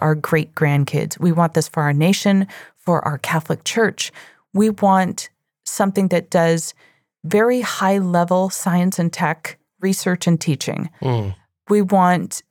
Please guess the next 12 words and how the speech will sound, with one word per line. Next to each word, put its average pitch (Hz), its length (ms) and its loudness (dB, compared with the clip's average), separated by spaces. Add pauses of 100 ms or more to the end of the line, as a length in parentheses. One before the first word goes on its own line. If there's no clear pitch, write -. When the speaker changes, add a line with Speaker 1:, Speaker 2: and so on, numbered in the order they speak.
(380)
Speaker 1:
um, 139 580 0 (1700)
the 185 100 0
freedom 233 640 -2 (300)
to 190 420 2 (920)
be 202 120 2
devoutly 185 580 0
Catholic - 600 -4 (320)
and 196 220 0
to 196 140 -2
teach - 540 -6
Catholic 180 440 -4
values 165 640 -2